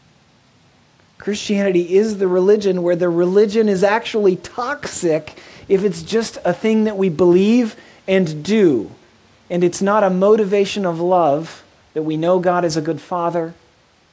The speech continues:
that because of the work of Jesus Christ we're saved, and then we know that we have the Holy Spirit.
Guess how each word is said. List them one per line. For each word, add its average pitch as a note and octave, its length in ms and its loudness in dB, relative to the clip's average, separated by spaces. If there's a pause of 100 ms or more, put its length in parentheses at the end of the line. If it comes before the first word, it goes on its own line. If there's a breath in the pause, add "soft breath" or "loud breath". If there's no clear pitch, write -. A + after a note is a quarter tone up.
(220)
that C3+ 100 -20
because D#3+ 320 -6
of D#3+ 60 -4
the D#3+ 80 -2
work D#3 220 -2
of C#3 100 -4
Jesus C#3+ 380 -6
Christ D3 400 -6
we're C#3 120 -12
saved, D#3 480 -2
and B2+ 140 -8
then C3+ 200 -12
we D3 140 -6
know D3 160 -2
that D3 100 -2
we C3 100 -4
have C3+ 180 -6
the B2+ 80 -8
Holy B2 220 -6
Spirit. A#2 460 -10